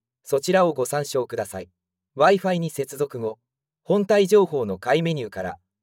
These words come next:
左または右ナビゲーションボタンを押して、ソフトウェアのアップグレードに切り替えます。カメラボタンを押すと、新しいソフトウェアが配信されている場合は、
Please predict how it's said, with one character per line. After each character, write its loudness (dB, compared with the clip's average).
左 2
ま 0
た 0
は 2
右 -4
ナ 2
ビ -2
ゲ 2
ー 0
シ -2
ョ 0
ン -2
ボ -2
タ -6
ン -6
を -6
押 -10
し -14
て、 -8
ソ 2
フ -2
ト 4
ウ 6
ェ 6
ア -2
の 0
ア 0
ッ -20
プ -4
グ 2
レ 2
ー -2
ド -2
に -8
切 -16
り -10
替 -6
え -4
ま -8
す。 -18
カ 0
メ 4
ラ 6
ボ 4
タ -4
ン -6
を -6
押 -10
す -14
と、 -6
新 4
し -2
い -2
ソ -2
フ -8
ト 2
ウ 4
ェ 2
ア -2
が -4
配 0
信 -8
さ -2
れ 0
て -2
い -4
る -2
場 4
合 -2
は、 -6